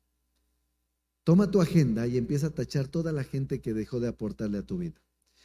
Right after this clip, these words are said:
Y vuelvo a decirle, no se trata de odiarlos, no se trata de habla-, hablar mal de nadie, se trata de enfocarte. ¿Me dejo entender? Y yo tomé la agenda física y la del celular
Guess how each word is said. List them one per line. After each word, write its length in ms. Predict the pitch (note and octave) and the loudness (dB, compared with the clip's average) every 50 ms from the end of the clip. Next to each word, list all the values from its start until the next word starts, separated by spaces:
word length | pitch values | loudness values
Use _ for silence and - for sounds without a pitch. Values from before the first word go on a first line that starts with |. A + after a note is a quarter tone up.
| _ _ _ | _ _ _
Y 80 | - A#2+ | 6 8
vuelvo 220 | C#3+ E3+ F3+ G3 | 10 10 12 10
a 40 | F#3+ | 10
decirle, 540 | F3 D3+ B2 F3 D#3 C3+ A2 G2 F2+ E2+ - - _ _ _ _ _ _ _ _ - | 10 8 8 8 6 6 4 0 -4 -6 -8 -12 _ _ _ _ _ _ _ _ -6
no 100 | A2+ A2 | -2 0
se 120 | C#3+ C#3 | 0 0
trata 680 | C3+ - D#3 E3+ F#3 F#3 F#3 A3 G#3 G#3 G#3 G#3 G#3 - - - - - | 2 4 6 6 6 6 4 2 2 2 2 -2 -6 -10 -14 -18 -6 -2
de 80 | A2 | -2
odiarlos, 800 | A2 A2 G#2+ B2+ C#3+ D#3 D#3+ D#3+ E3 F3 G3 G#3 G3+ - - - | 0 2 4 4 4 4 4 4 2 2 2 0 -2 -6 -8 -6
no 140 | A#2 A2 G#2+ | -4 -2 -2
se 120 | A2 A#2 | -2 -4
trata 380 | G#2 - B2+ C3+ C#3 C3+ F3+ C#3+ | -2 0 0 0 0 2 2 2
de 100 | B2 A#2 | 2 2
habla-, 340 | A2 G#2 G#2+ A2 A#2 - - A#2+ | 2 2 2 0 -2 -2 -2 -2
hablar 340 | A2 A2 A2+ A#2+ A#2+ A#2+ | -2 0 2 2 2 0
mal 220 | B2 C3 C3 B2+ A#2+ | 0 0 0 0 0
de 100 | B2 B2 | 0 2
nadie, 420 | C3 D3+ E3+ F3 F3+ G3 F#3+ F#3 - - - - _ _ | 2 4 6 8 8 6 6 2 -2 -10 -16 -20 _ _
se 180 | - - B2 G#2 | -6 -4 -4 -2
trata 360 | - C3 C3 C3 - C#3 B2+ | 0 -2 -2 -2 -2 -2 -2
de 80 | A#2 A2+ | 0 -2
enfocarte. 680 | G#2 G#2 - G#2 - - G2 F2 F2 - - - F2+ | -2 -4 -4 -6 -6 -4 -6 -6 -6 -8 -8 -6 -2
¿Me 120 | G#2 A2+ | 0 2
dejo 200 | C3+ D#3 D#3 F#3 | 2 4 4 4
entender? 380 | F3 E3 - D3+ D#3 E3+ G3+ F#3 - _ _ _ _ _ _ _ _ _ _ _ _ _ _ _ _ _ _ _ _ _ _ _ _ _ _ | 4 4 2 0 -2 -2 -4 -6 -12 _ _ _ _ _ _ _ _ _ _ _ _ _ _ _ _ _ _ _ _ _ _ _ _ _ _
Y 80 | D3 C#3 | 8 10
yo 180 | D#3+ G3 G3 | 10 10 10
tomé 240 | - A3 G3+ G#3 G#3 | 8 4 6 6 6
la 100 | F#3+ F3+ | 4 4
agenda 500 | E3 - - C3 A2+ G#2 F#2+ G2+ G#2 - _ _ _ _ _ _ _ _ _ _ _ _ _ _ _ _ _ _ _ _ _ | 2 0 -2 -2 -2 -2 -2 -4 -6 -10 _ _ _ _ _ _ _ _ _ _ _ _ _ _ _ _ _ _ _ _ _
física 560 | - - D#3+ F3 E3+ E3 D3+ - - C#3+ C3 | 0 6 6 8 8 6 4 2 2 2 2
y 120 | B2 A2+ | 4 2
la 140 | A2 A2 G#2+ | 2 0 0
del 140 | G#2 G#2+ G2+ | 0 -2 -2
celular 720 | - - G#2 G2+ G2+ G#2+ A2+ C#3 D3 D3+ D3+ D#3 D#3 - | -2 -2 0 0 2 4 4 4 4 2 0 -4 -10 -14